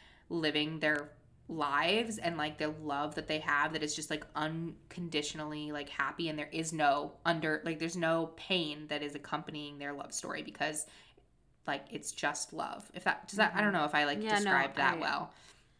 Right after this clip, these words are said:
Speaker 2: yeah, no, I totally understand what you're trying to say.
Speaker 1: And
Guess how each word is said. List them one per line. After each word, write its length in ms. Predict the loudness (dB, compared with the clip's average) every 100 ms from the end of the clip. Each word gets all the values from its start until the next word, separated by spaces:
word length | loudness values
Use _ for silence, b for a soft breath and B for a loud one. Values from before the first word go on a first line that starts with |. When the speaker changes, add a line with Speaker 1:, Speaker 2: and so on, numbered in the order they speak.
| _
Speaker 2:
yeah, 240 | -2 0 0
no, 160 | -2
I 80 | -4
totally 380 | -4 -6 -6 -6
understand 500 | -8 -10 -12 -12 -10
what 120 | -10
you're 100 | -10
trying 200 | -8 -10
to 60 | -10
say. 300 | -8 -8 -8 b b b b b -2
Speaker 1:
And 460 | 2 4 2 0